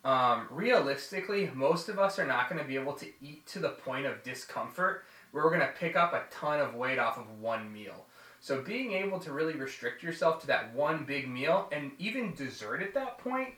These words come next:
you're probably gonna reduce your calorie intake by a good chunk. You know, even depending on how much you eat at a meal,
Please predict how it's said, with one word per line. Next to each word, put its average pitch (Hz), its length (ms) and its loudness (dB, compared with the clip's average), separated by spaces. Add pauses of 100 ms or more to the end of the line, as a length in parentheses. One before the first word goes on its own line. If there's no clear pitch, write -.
(320)
you're 160 140 0
probably 226 280 0
gonna 208 300 2
reduce 143 380 -4
your 165 100 -2
calorie 135 520 4
intake 120 420 -4
by 127 140 2
a 110 100 -2 (120)
good 139 360 -2
chunk. 113 400 -4 (200)
You 117 80 -12
know, 113 240 0 (100)
even 185 520 -2 (300)
depending 190 380 -2
on - 100 0
how 165 100 0
much 156 240 0
you 143 80 -4
eat 147 100 0
at 131 100 -2
a 120 40 -2
meal, 143 320 2